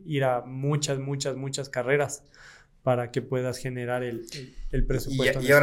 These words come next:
Speaker 1: necesario.
Speaker 2: definiendo un poco el concepto, ¿no? Vivir, vivir
Speaker 1: Ajá.
Speaker 2: bien, con calidad de vida, algo ajustado.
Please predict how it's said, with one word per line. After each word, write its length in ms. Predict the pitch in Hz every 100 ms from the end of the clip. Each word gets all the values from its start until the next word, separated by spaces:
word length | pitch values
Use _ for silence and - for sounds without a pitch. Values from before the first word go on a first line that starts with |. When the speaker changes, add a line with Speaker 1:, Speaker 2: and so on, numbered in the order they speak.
| 139
Speaker 1:
necesario. 100 | 123
Speaker 2:
definiendo 280 | 139 147
un 60 | 139
poco 240 | 135 139
el 60 | 127
concepto, 500 | 101 98 131 127 92
¿no? 140 | 95 101
Vivir, 400 | 120 139 170 147
vivir 300 | 135 147 -
Speaker 1:
Ajá. 160 | 160
Speaker 2:
bien, 260 | 214 269 -
con 140 | - 139
calidad 380 | 127 120 139 165
de 100 | 156
vida, 440 | 165 208 220 220 - -
algo 260 | 143 143
ajustado. 840 | 139 131 - 165 180 185 170 170